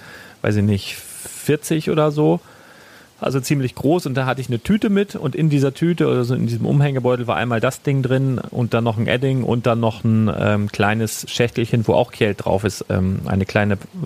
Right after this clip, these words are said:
Lego-Verpackung aus den sechzigern, wenn mich nicht alles täuscht. Und das wollte ich mir beides signieren lassen. Und dann hat man aber schon gesehen, dass einige auch mit irgendeinem Geraffel da rein sind, aber auch wieder raus sind. Und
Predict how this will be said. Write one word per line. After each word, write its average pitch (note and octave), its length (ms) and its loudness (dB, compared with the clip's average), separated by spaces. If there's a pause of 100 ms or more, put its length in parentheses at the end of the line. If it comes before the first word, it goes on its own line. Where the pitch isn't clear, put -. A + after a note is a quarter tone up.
(120)
Lego-Verpackung A2+ 720 0
aus F#2+ 140 -4
den G2+ 200 -2
sechzigern, F#2+ 840 0
wenn F#2+ 140 0
mich F#2+ 120 -2
nicht G2 160 -8
alles F2+ 240 -4
täuscht. A2+ 380 2 (640)
Und B2+ 160 0 (120)
das D3 180 0
wollte A#2+ 160 2
ich - 80 -12
mir C3+ 100 0
beides D3+ 260 0
signieren E3+ 380 2
lassen. - 300 -8
Und A2 320 -2 (680)
dann C3+ 400 0 (340)
hat C3+ 140 0
man D3 140 2
aber A#2+ 140 2
schon C#3 220 -2
gesehen, C3 240 0
dass B2+ 120 -2
einige C#3+ 420 0
auch - 120 -4
mit D#3+ 160 -2
irgendeinem B2 440 0
Geraffel B2+ 420 0
da G#2+ 100 2
rein A2 240 -2
sind, F3 180 0
aber A#2 180 0
auch - 200 -2
wieder A2+ 160 2
raus G#2 460 0
sind. F#3+ 260 0
Und B2 300 -2